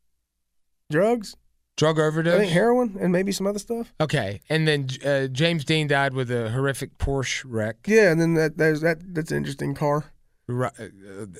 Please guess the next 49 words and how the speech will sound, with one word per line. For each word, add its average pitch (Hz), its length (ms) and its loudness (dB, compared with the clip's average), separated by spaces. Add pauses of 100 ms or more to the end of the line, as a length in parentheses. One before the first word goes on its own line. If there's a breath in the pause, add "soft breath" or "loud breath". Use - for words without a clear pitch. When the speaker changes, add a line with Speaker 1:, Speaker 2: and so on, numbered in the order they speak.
(120)
Speaker 1:
That 185 180 4
car 190 220 6
killed 165 160 2
multiple 175 300 2
people. 139 200 2
Speaker 2:
Dude, 226 300 4
the 170 80 4
motor? 185 500 4
Do - 120 -2
Speaker 1:
Yeah, 185 80 6
Speaker 2:
you 262 80 8
kn-, 285 80 0
Speaker 1:
that - 120 -2
Speaker 2:
I, 269 220 4
Speaker 1:
car 233 260 6
Speaker 2:
I, - 20 -2
Speaker 1:
killed 190 160 0
multiple 175 280 0
people, 156 140 -2
Speaker 2:
that's 170 180 -2
Speaker 1:
yeah. 202 80 2
Speaker 2:
incredible 214 380 0
you 208 100 2
know 233 80 2
Speaker 1:
Yeah, 233 60 2
Speaker 2:
that 233 80 4
Speaker 1:
yeah, 233 60 -2 (200)
Speaker 2:
story. 247 180 2
Speaker 1:
yeah. 214 120 -2 (260 loud breath)
Speaker 2:
Yeah, 208 120 2
they 190 120 2
took 240 240 -2
the 208 80 2
motor 190 340 2
out 156 160 2
of 143 60 -6
the 147 80 -2
James 156 400 -2
Dean, 156 400 -2
uh, 139 200 -2
'cause 156 200 -4
it 165 60 -2
was 143 120 -4
a 131 60 -8
Porsche 185 380 -4
motor, 175 280 0
and 156 160 -2
they 180 60 2
put 175 80 2